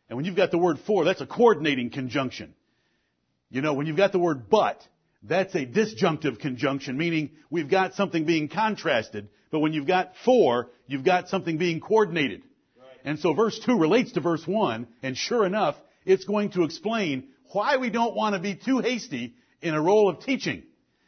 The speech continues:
Speaker 1: Because we're gonna receive the greater condemnation, and, look at what it says,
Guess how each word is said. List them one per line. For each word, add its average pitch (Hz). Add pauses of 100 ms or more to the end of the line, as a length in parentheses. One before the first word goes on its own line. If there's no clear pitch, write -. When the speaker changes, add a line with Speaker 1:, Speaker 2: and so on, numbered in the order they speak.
(160)
Speaker 1:
Because 175
we're -
gonna 233
receive 233
the 175
greater 214
condemnation, 202 (260)
and, 175 (800)
look 127
at 151
what 143
it 135
says, 123